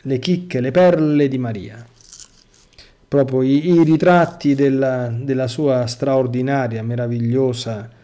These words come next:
bellissima, edificante personalità.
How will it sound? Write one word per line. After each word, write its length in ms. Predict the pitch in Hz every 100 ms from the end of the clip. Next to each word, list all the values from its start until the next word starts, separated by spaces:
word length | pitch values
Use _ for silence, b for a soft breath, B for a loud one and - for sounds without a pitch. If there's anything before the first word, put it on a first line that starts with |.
| b b b
bellissima, 1300 | 131 147 156 160 165 160 - 131 127 127 123 113 - b b b b
edificante 1080 | - 139 156 117 135 151 151 131 113 - 113
personalità. 960 | 120 123 - 120 110 107 98 98 -